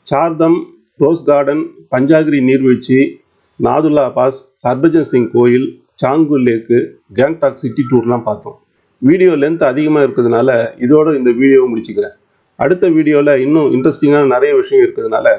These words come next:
தவறாம அந்த வீடியோவையும் பாருங்க. இந்த வீடியோ உங்களுக்கு பிடிச்சிருந்ததுனாக்கா ஒரு லைக் போடுங்க. உங்களுடைய நண்பர்கள், உறவினர்களுக்கெல்லாம் அங்க போற ஆர்வம் இருந்துச்சுன்னா அவங்களுக்கும் இந்த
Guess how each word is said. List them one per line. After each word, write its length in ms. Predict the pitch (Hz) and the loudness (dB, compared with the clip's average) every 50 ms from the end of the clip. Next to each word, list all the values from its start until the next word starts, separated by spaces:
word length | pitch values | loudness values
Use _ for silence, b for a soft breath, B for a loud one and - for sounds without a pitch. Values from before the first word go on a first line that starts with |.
| - - | -2 -2
தவறாம 400 | - 117 127 123 127 135 135 127 | -2 0 0 0 0 0 0 -2
அந்த 160 | 113 110 117 | -2 0 0
வீடியோவையும் 500 | 117 123 123 127 123 123 127 127 127 131 | 2 2 2 4 4 2 2 0 0 -2
பாருங்க. 240 | 104 101 101 98 - - - - _ _ _ _ _ _ _ _ _ _ _ _ _ _ - - 135 | -4 -4 -4 -8 -14 -16 -20 -20 _ _ _ _ _ _ _ _ _ _ _ _ _ _ -2 0 2
இந்த 140 | 139 139 135 | 4 4 2
வீடியோ 300 | 127 160 180 180 185 165 | 2 2 2 2 2 0
உங்களுக்கு 300 | 151 139 135 131 117 123 | 2 0 0 -2 -2 -4
பிடிச்சிருந்ததுனாக்கா 840 | - 147 143 147 - 131 127 131 117 117 113 113 110 98 - 120 135 139 - - | -4 -4 -2 -2 -2 -2 -2 -2 0 0 2 2 0 0 0 0 -2 -2 -2 -4
ஒரு 140 | 117 107 104 | -6 -4 0
லைக் 240 | 107 117 139 131 - | 0 0 0 -2 -2
போடுங்க. 320 | - 117 110 110 107 107 113 113 110 - _ _ _ _ _ _ | -2 -2 -2 0 0 0 0 0 -2 -6 _ _ _ _ _ _
உங்களுடைய 360 | - 113 113 123 123 120 120 120 | 0 2 2 2 2 2 0 0
நண்பர்கள், 440 | 117 123 139 160 165 165 151 151 135 | 0 0 0 0 0 2 2 2 2
உறவினர்களுக்கெல்லாம் 800 | 127 127 131 131 131 127 127 120 110 - - - 135 135 135 - | 2 2 2 2 2 2 0 -2 -4 -4 -2 -2 0 0 -2 -6
அங்க 240 | - - 120 - - - | -10 -10 -6 -6 -6 -2
போற 160 | 123 135 139 143 135 | 0 0 2 2 0
ஆர்வம் 360 | 123 127 135 143 139 131 123 123 | -2 -2 -2 0 0 0 0 0
இருந்துச்சுன்னா 420 | 117 113 107 104 - 123 127 123 113 107 110 | -2 -2 -4 -4 -4 -4 -2 -2 -2 -2 -2
அவங்களுக்கும் 380 | 117 127 135 135 131 139 127 117 | 0 2 2 2 2 2 0 0
இந்த 100 | 107 | 0